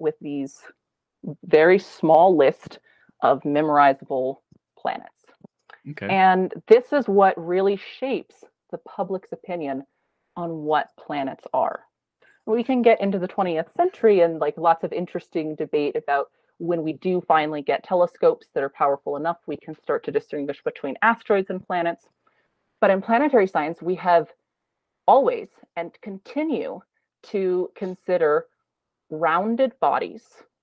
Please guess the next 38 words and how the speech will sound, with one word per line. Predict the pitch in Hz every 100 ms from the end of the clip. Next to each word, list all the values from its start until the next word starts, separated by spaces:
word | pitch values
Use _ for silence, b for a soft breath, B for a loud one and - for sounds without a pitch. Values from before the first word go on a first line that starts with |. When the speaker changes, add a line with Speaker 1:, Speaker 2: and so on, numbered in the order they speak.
| _ _ _ _ _ -
Speaker 1:
that | 160 156 - -
are | 160 175
not | 180 175 180 -
stars. | - 320 143 - _ _ _ -
That's | 180 -
basically | 185 233 - 208
what | 196 196
we, | 202 190
we | 190 202
think | 202 202
of | -
it, | - 160
okay? | 156 _ _ _ -
So | 175 160
it's | 170 _ _ _ _ _ _ _ _ _ _
massive | 180 185 240 302 277
enough | 269 269
that | 196
gravity | - 175 196 226
makes | 220 208 240
it |
a | 240
sphere, | - 147 185 - _ _ -
which | 180 151
Speaker 2:
Yeah. | 87
Speaker 1:
gives | 208 190
it | -
all | 208 247
of | 214
these | 180
really | 170 190 233 254 254 -
interesting | 220 233 - 233 - 214
dynamics | 165 156 165 196 -
that | 185
happen | - 170 170
on | 196
the | 185
inside. | 214 226 - 214